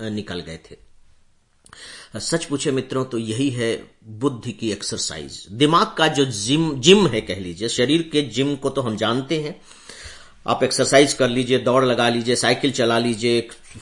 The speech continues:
physical, um, uh, labor कर लीजिए तो शरीर की मेहनत हो जाती है, लेकिन दिमाग की मेहनत का क्या करेंगे हम? तो दिमाग की मेहनत इसी तरीके से होती है, जब हम, अ,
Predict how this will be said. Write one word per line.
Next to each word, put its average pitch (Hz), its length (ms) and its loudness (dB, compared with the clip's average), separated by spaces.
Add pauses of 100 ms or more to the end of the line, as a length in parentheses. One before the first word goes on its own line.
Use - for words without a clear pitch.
physical, 123 520 2
um, 117 200 2
uh, 110 460 -2
labor 151 360 8
कर 123 200 4
लीजिए 117 320 0
तो - 160 -6
शरीर 117 520 -2 (720)
की 120 120 0
मेहनत 104 440 -4
हो 95 80 -4
जाती 90 360 -10
है, 101 140 -4
लेकिन 101 480 -6
दिमाग 113 300 -4 (140)
की 120 80 -4
मेहनत 104 360 -6
का - 120 -10
क्या 98 220 -6
करेंगे 92 460 -10
हम? 78 220 -16 (480)
तो 135 80 6
दिमाग 160 380 8
की 160 100 6
मेहनत 147 400 2
इसी 139 180 0
तरीके 104 400 -4
से 101 100 -8
होती 98 340 -8
है, 98 100 -6
जब 98 200 -6
हम, 98 320 -8 (480)
अ, 98 120 -6